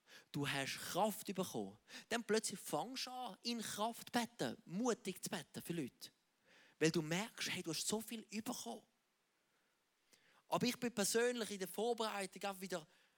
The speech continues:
überwältigt worden, wie, wie viel ich überkomme und wie viel ich selber auslebe.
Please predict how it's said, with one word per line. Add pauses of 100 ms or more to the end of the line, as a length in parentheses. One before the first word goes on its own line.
(140)
überwältigt
worden,
wie,
wie
viel
ich
überkomme
und
wie
viel
ich
selber
auslebe.